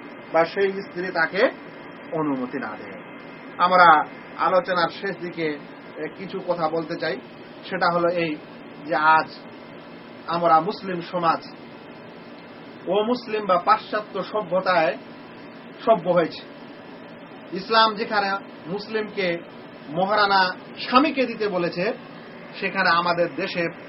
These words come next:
প্রচলন শুরু হয়েছে যে স্বামী স্বামীকে মোহরানা দিতে হবে, যেটাকে আমাদের দেশে ডিমান্ড, ডিমান্ড বলা হয় বা পণ বলা হয় বা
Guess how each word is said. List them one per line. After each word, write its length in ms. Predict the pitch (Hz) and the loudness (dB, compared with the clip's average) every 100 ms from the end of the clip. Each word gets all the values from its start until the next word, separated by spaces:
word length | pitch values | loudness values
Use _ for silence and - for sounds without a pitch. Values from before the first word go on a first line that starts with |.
| - | -6
প্রচলন 400 | 185 190 202 190 | -2 0 4 2
শুরু 240 | 175 185 165 | 2 -2 2
হয়েছে 300 | 165 160 165 | 2 2 0
যে 180 | 160 151 | 0 -4
স্বামী 500 | - 185 226 247 170 - - - - - - - - | -2 2 6 4 2 -8 -16 -16 -16 -16 -16 -14 -10
স্বামীকে 600 | - 202 233 311 262 294 | -4 4 6 6 8 10
মোহরানা 380 | 240 220 196 175 | 12 12 10 6
দিতে 220 | 151 127 | 2 -4
হবে, 180 | - - - - - - - - - - - - - - - - - | -8 -14 -16 -16 -16 -16 -16 -16 -16 -16 -16 -16 -16 -16 -16 -16 -4
যেটাকে 340 | 151 185 190 190 | 2 6 6 6
আমাদের 380 | 180 180 175 170 | 6 6 6 4
দেশে 340 | 175 165 135 | 0 0 -2
ডিমান্ড, 500 | 165 190 180 151 127 | 0 4 2 2 -2
ডিমান্ড 400 | 165 190 180 160 | 4 6 6 6
বলা 180 | 160 143 | 4 4
হয় 280 | 139 147 - - - - - - - | 2 -2 -4 -14 -14 -14 -14 -14 4
বা 180 | 160 180 - | 6 6 6
পণ 300 | 226 233 214 | 6 6 6
বলা 200 | 185 165 | 8 8
হয় 320 | 156 156 202 - - - - - - | 8 4 4 -2 -16 -16 -16 -16 2
বা 120 | 190 | 10